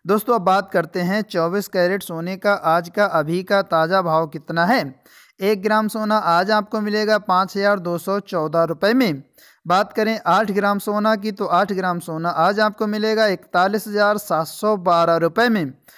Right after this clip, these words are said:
बात करते हैं दस ग्राम की, मतलब एक तोला की, तो एक तोला सोना आज आपको मिलेगा चौबीस कैरेट वाला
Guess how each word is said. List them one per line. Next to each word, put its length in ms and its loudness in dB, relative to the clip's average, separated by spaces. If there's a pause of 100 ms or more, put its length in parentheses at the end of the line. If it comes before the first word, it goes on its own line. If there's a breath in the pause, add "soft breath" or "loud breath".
(260 loud breath)
बात 260 2
करते 240 0
हैं 220 0
दस 240 -2
ग्राम 300 0
की, 220 -4
मतलब 440 -4
एक 280 -4
तोला 300 2
की, 180 -4
तो 160 -6
एक 240 0
तोला 240 0
सोना 280 -4
आज 340 0
आपको 300 -2
मिलेगा 460 0
चौबीस 420 -2
कैरेट 360 0
वाला 320 2